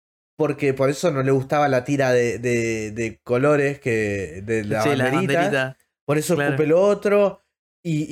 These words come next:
Speaker 1: y ya sabes qué es no, lo que, lo que no le gusta. Y cuando se dan cuenta que no es un ovni, que es un algo, cambia la
Speaker 2: Claro.
Speaker 1: película de vuelta.
Speaker 2: Cambia la película, sí, sí, sí.
Speaker 1: Y, y como que tiene muchas de esas cosas. Cuando, ya cuando se dan cuenta que está la nube que no se mueve nunca,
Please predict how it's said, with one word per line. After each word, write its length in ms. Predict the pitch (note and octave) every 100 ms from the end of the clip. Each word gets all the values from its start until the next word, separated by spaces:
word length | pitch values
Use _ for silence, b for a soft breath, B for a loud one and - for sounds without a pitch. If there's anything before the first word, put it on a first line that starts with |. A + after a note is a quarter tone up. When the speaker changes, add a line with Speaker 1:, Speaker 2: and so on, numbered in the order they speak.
| E3
Speaker 1:
y 40 | C#3+
ya 180 | F3
sabes 300 | E3+ E3+ E3+
qué 140 | E3+ F3
es 80 | E3
no, 100 | E3+
lo 160 | D#3+
que, 80 | D3
lo 180 | D3 D3+
que 80 | C#3+
no 120 | E3
le 80 | E3
gusta. 560 | F3 F#3+ E3 G3+ G3+ E3+
Y 120 | D#3
cuando 280 | F#3 F3+ F3+
se 120 | A#3+
dan 140 | C4+
cuenta 320 | C#4+ D4 C4
que 140 | - D#3
no 140 | E3
es 180 | A3+ -
un 120 | F#3+
ovni, 500 | D#3 G#3 A3 C#4+ A#3+ _ _ _ _ _ _ _ _ _ _ D3+
que 80 | F3
es 200 | F3 -
un 240 | D#3 C#3+
algo, 600 | C3+ F#3 A3 A#3+ B3 A#3 _ _ _ _ _ -
cambia 300 | F#3+ G#3 G#3
la 60 |
Speaker 2:
Claro. 120 | D3+ D#3+
Speaker 1:
película 240 | F#3 F#3+
de 40 | F3
vuelta. 300 | A#3 C3 G2
Speaker 2:
Cambia 320 | D3+ F3 F#3
la 140 | D#3+
película, 400 | D#3 F3 C#3+ A#2+
sí, 180 | - F#3
sí, 160 | F3+ F3+
sí. 260 | F#3+ C#3+ _ -
Speaker 1:
Y, 300 | G3+ F#3+ F3+
y 40 |
como 240 | E3+ G3 F#3
que 100 | F3+
tiene 300 | G#3 C4 A#3+
muchas 340 | G#3 A3+ B3
de 20 | G#3+
esas 120 | G#3
cosas. 220 | A3+ F3+
Cuando, 280 | G3+ G3+ -
ya 200 | F3+ B3+
cuando 260 | C4+ C4+ A#3
se 100 | A3+
dan 140 | A#3
cuenta 280 | B3 C4 B3
que 80 | F#3
está 220 | E3+ G#3
la 160 | G#3+ G3
nube 320 | F3+ G#3 G3+
que 80 | E3
no 100 | F3
se 140 | F#3
mueve 240 | E3+ F3 E3+
nunca, 580 | F#3+ A3 A#3+ E3+ -